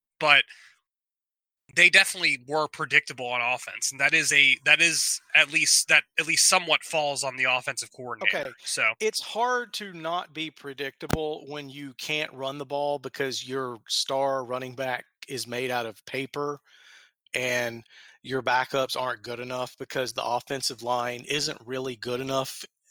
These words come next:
Speaker 2: to start with. And the only reason we were good at running the ball in the first place was because Christian McCaffrey is superhuman. Uh, it's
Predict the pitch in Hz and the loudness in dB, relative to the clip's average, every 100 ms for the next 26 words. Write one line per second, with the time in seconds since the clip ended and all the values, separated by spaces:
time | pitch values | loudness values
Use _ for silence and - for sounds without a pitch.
0 | _ - 117 123 123 120 127 127 120 - | _ -2 -2 0 -2 0 0 0 -2 -12
1 | - - 139 151 180 180 156 156 147 147 | -16 -8 -2 2 2 2 2 2 2 0
2 | 139 143 135 113 139 123 123 131 135 123 | 0 -2 -2 -2 -2 -2 -6 -6 -6 -4
3 | 127 127 117 113 202 214 - 131 120 120 | -2 0 -2 -2 0 0 0 -2 -2 -2
4 | 123 - 135 131 - 139 - 123 113 123 | -6 -10 -8 -6 -2 0 0 -2 -4 -2
5 | 120 - 123 117 110 - 143 135 127 131 | -2 -6 -6 -4 -2 -2 -4 -8 -8 -6
6 | 156 170 190 _ _ - _ _ _ - | -2 -2 -4 _ _ -20 _ _ _ -4
7 | 131 127 151 | -2 0 0